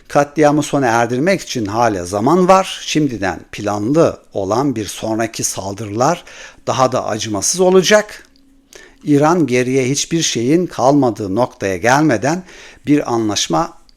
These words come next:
yapmalı." Yani diyor ki, "Önüne koyduğum koşulları ya kabul edersin ya da seni yok oluşa sürükleyen saldırıların arkasında sonuna kadar dururum." Bunun tercümesi bu.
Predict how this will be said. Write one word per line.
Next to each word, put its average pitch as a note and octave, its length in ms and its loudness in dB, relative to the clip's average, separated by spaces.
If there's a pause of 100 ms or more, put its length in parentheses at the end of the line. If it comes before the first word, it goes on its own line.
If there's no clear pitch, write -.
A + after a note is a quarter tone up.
(160)
yapmalı." G#2 500 -2 (360)
Yani G#2+ 380 -2
diyor F3 200 4
ki, F3 200 -6
"Önüne D3 320 0
koyduğum A2+ 600 -2 (640)
koşulları B2+ 500 0
ya B2+ 180 0
kabul D3 260 2
edersin A2+ 720 0
ya B2 140 -4
da D#3 220 0
seni E3 440 -4 (220)
yok D3 240 0
oluşa A2+ 340 -4
sürükleyen B2 800 -4 (260)
saldırıların G#2 920 -4 (560)
arkasında A2 640 -6
sonuna F#2 440 -6
kadar - 580 -2 (120)
dururum." D#3+ 420 2 (100)
Bunun C#3+ 300 0
tercümesi A#2 720 -4
bu. G2 140 -8